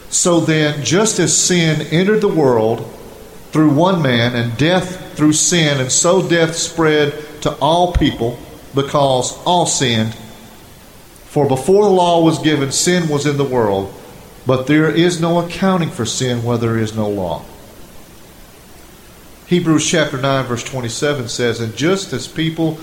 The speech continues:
are appointed to die once and then to face judgment." We're all appointed to die. We're all going to die. We're all gonna leave this world at some point or another, and we're gonna face judgment at the end.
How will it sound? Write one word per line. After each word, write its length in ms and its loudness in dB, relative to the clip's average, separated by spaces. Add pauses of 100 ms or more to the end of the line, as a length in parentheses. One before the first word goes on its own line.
(300)
are 180 0
appointed 600 -2
to 100 -6
die 300 0
once 640 -4 (960)
and 160 -4
then 180 0
to 60 -4
face 300 -2
judgment." 480 -8 (1500)
We're 160 2
all 280 2
appointed 360 -4
to 60 -14
die. 360 -8 (100)
We're 140 0
all 220 0
going 260 -4
to 100 -12
die. 260 2
We're 140 0
all 180 2
gonna 200 0
leave 200 0
this 220 -4
world 240 0
at 80 -12
some 220 -6
point 260 -2
or 60 -4
another, 380 -2 (220)
and 120 -4
we're 120 0
gonna 180 -2
face 320 0
judgment 500 -4 (200)
at 120 -6
the 240 -6
end. 240 -6